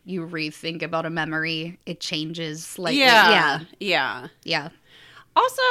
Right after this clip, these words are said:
Speaker 2: so I once talked to someone that worked at a hospice, and she said that that's super common, that people
Speaker 1: Yes.
Speaker 2: have these, and it's often someone sitting on the bed, that someone who's just passed away is sitting on the bed, and you're able to, like,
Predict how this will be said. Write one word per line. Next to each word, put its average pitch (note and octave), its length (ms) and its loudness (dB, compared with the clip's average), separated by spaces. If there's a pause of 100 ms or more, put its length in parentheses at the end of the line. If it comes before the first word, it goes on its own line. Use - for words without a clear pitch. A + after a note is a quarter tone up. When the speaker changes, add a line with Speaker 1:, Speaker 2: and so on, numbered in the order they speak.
(180)
Speaker 2:
so G4 100 0
I F#4+ 260 6
once - 180 -8
talked E4+ 220 2
to D4+ 80 -8
someone D4 220 -4
that A3+ 120 -4
worked G3 220 -6
at D#3+ 80 -2
a D3 260 -4
hospice, - 760 -6
and E3+ 640 0
she - 180 -4
said E4 160 -2
that C4 60 -2
that's G#3 180 0
super - 220 -6
common, - 520 -12
that C#3+ 120 -4
people F3 240 -6
Speaker 1:
Yes. D#3 400 0
Speaker 2:
have E3 320 2
these, D3+ 560 -6 (680)
and G3+ 120 0
it's G#3 160 -4
often G#3 340 2
someone G3+ 260 -4
sitting D#3 280 -6
on D#3+ 100 -2
the F#3 80 -6
bed, A2 360 -4
that D3 120 -12
someone D#3+ 220 -8
who's D#3 140 -10
just C#3+ 180 -10
passed F#3+ 260 -8
away D#3 440 -4
is C#3+ 120 -16
sitting C#3+ 220 -10
on D3 120 -8
the D3+ 60 -8
bed, C3 400 -6
and A2+ 320 -12 (420)
you're C#3 280 -10
able D3 240 -10
to, - 120 -18
like, C3 300 -10